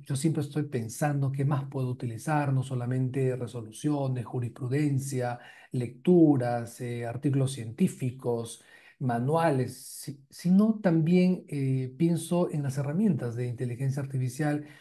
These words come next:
cómo puedo integrar todo ello para favorecer el proceso de aprendizaje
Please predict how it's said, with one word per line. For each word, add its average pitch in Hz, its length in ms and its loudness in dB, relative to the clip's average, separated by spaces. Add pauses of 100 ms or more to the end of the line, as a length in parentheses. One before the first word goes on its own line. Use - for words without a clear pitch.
(100)
cómo 208 280 4
puedo 202 220 6
integrar 165 540 4
todo 165 280 0
ello 180 320 2
para 131 240 -2
favorecer 120 640 -2
el 117 240 -4
proceso 123 400 -4
de 127 80 -2
aprendizaje 147 760 -2